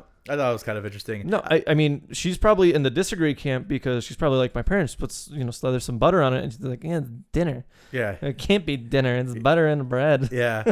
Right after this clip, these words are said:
Speaker 2: <laughs>
Speaker 1: No, you're probably right about that. But I just thought it was funny 'cause, speaking of which, I mean, uh, this is totally unrelated, but, uh, so we do Blue Apron every
Speaker 2: Mm-hmm.
Speaker 1: now and then, right? Every week, like, "Okay, we like what's on the week, we'll do it," right? So this week, Adriana made a, a steak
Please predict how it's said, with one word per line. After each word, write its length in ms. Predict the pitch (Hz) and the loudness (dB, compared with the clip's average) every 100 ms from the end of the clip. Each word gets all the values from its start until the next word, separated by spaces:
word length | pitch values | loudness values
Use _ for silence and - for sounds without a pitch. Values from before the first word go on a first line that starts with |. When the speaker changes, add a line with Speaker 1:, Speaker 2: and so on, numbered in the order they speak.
| - | 0
Speaker 2:
<laughs> 240 | 254 - | 0 2
Speaker 1:
No, 100 | 196 | 2
you're 80 | 151 | 2
probably 200 | 180 165 | 2 4
right 120 | 139 | 4
about 200 | 123 110 | 2 0
that. 220 | 113 110 | 0 2
But 220 | 120 117 - | 2 2 0
I 120 | 147 | 0
just 160 | 147 147 | 2 2
thought 120 | 127 | 0
it 40 | |
was 100 | 110 | 0
funny 200 | 120 110 | -4 -4
'cause, 360 | 104 120 107 - - - - | -2 -2 -4 -10 -20 -20 -2
speaking 200 | 254 196 | 2 4
of 60 | |
which, 300 | 139 131 - - | 4 2 -4 -6
I 40 | |
mean, 160 | 123 117 | -2 -2
uh, 80 | |
this 180 | 120 127 | -2 -6
is 140 | 104 - - | -8 -16 -6
totally 240 | 131 131 | -4 -2
unrelated, 560 | 120 113 110 110 98 95 | -4 -4 -4 -6 -8 -2
but, 280 | 120 107 - - - - - - | -2 -2 -8 -20 -20 -20 -16 -6
uh, 240 | 127 117 | -4 -2
so 120 | 113 | -2
we 60 | 156 | -2
do 100 | 180 | -2
Blue 160 | 135 139 | -2 0
Apron 360 | 139 151 165 - - 143 | 2 0 -2 -6 -10 -2
every 180 | 123 | 0
Speaker 2:
Mm-hmm. 20 | 131 | 2
Speaker 1:
now 140 | 143 | 0
and 80 | 147 | 0
then, 160 | 156 | 0
right? 300 | 156 131 143 - _ - | 0 0 0 -4 _ -6
Every 160 | 127 | -4
week, 180 | 120 127 | -2 -2
like, 140 | 147 165 | -2 0
"Okay, 260 | 170 143 | 0 0
we 120 | 139 139 | 0 0
like 120 | 131 | -2
what's 120 | 131 | -2
on 80 | 123 | -4
the 60 | |
week, 100 | 117 | -4
we'll 100 | 110 | -4
do 120 | 110 104 | -2 -4
it," 60 | |
right? 220 | 95 - - - - - _ | -2 -6 -6 -18 -20 -20 _
So 140 | - 139 | 0 6
this 280 | 160 175 | 6 6
week, 360 | 151 160 147 - - _ _ | 2 0 0 -6 -20 _ _
Adriana 380 | 131 143 160 160 | -2 0 2 2
made 340 | 147 143 135 135 | 0 0 0 -2
a, 520 | 123 123 120 117 107 - _ _ _ _ _ _ _ _ _ _ _ _ - | -2 0 0 -2 -4 -10 _ _ _ _ _ _ _ _ _ _ _ _ -8
a 80 | 123 | -8
steak 580 | - - 160 180 - | -4 0 2 2 -4